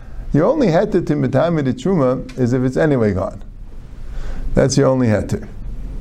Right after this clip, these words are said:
Right? If it's not anyway gonna be gone, you have no heter. So if you, if you could save one revius, that means one revius is not anyway gonna be gone,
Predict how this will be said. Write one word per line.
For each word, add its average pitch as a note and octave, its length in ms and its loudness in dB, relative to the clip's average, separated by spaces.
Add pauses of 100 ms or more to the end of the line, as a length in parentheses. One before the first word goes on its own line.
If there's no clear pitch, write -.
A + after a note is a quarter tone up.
(760)
Right? C#3 220 4
If - 160 -2
it's A#2 200 4
not F3 220 2
anyway D#3 320 4
gonna B2+ 200 2
be A#2 120 2
gone, D#3 300 2
you D2+ 60 -4
have C#3+ 120 0
no C#3+ 140 2
heter. - 280 -2 (420)
So C3 200 0
if A2+ 120 -2
you, D#3 220 -2
if C3 220 2
you G3+ 140 4
could E3 180 0
save D#3 260 2
one C#3 160 2
revius, A2+ 420 0
that G#2+ 120 -2
means A2+ 220 2
one B2 180 2
revius A2+ 240 2
is A#2 120 0
not E3+ 160 2
anyway D4 240 0
gonna F#3+ 160 2
be D#3 120 0
gone, F3 340 -2